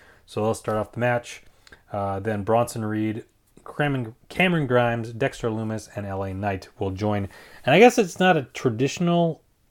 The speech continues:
like, gauntlet match. I guess, uh, every three minutes someone's gonna join the match, but, I mean, submissions and elimin-, submission-, uh,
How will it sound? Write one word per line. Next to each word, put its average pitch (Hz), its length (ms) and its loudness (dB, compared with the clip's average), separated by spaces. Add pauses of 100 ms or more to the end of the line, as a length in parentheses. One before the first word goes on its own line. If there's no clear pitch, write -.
(200)
like, 104 220 -6
gauntlet 156 400 2
match. 170 560 -2 (420)
I 117 60 -4
guess, 135 340 0
uh, 123 120 0 (460)
every 135 240 0
three 135 240 0
minutes 135 320 0
someone's 120 260 0
gonna 107 180 -4
join 135 600 0
the 147 100 0
match, 147 340 -2
but, - 160 -2 (140)
I 110 40 -6
mean, 98 180 -4
submissions 117 640 -2
and 95 220 -4 (800)
elimin-, 113 680 -2
submission-, 123 600 0
uh, 113 180 4